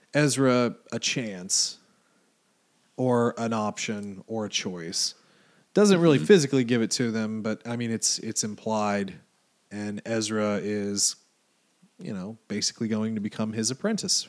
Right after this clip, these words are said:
Speaker 1: for this time. So it was a good episode. It's a good opening
Speaker 2: Yes.
Speaker 1: to
Speaker 2: Yeah.
Speaker 1: the series, I think.
Speaker 2: Yeah, I can see why the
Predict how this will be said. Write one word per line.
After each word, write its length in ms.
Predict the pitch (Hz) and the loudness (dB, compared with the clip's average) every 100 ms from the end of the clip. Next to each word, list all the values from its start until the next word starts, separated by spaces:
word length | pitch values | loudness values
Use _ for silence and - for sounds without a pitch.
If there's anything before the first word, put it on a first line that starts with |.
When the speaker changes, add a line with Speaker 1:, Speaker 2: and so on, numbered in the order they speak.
| _ | _
Speaker 1:
for 140 | - 101 | -10 -4
this 160 | - | -2
time. 360 | - 64 50 107 _ | -4 -10 -18 -20 _
So 340 | - - - - _ _ _ - - - - - - - - - - _ _ _ _ _ _ _ _ | -6 -6 -8 -20 _ _ _ -20 -20 -20 -20 -20 -20 -20 -20 -20 -20 _ _ _ _ _ _ _ _
it 80 | 185 | 6
was 100 | 180 | 6
a 40 | |
good 160 | 139 139 | 6 2
episode. 460 | 117 - - 90 104 | 2 -2 -4 -4 -4
It's 120 | - | 0
a 40 | |
good 180 | 190 208 | 4 4
opening 560 | - 139 120 90 69 71 _ _ | 4 2 2 -4 -8 -18 _ _
Speaker 2:
Yes. 440 | 85 64 - - - - | -2 -2 -6 -8 -12 -4
Speaker 1:
to 100 | 127 | -2
Speaker 2:
Yeah. 60 | |
Speaker 1:
the 60 | 107 | 0
series, 460 | - 110 92 92 | 0 0 -4 -4
I 100 | 95 90 | -6 -8
think. 420 | 92 76 - - - _ _ _ _ _ _ _ _ _ _ _ _ _ _ - | -12 -12 -16 -20 -20 _ _ _ _ _ _ _ _ _ _ _ _ _ _ -2
Speaker 2:
Yeah, 160 | 92 82 | 0 0
I 40 | |
can 180 | 101 92 | 0 -2
see 220 | - 117 | 2 4
why 280 | 92 85 78 | 4 2 0
the 440 | 69 73 71 67 | 0 0 0 -2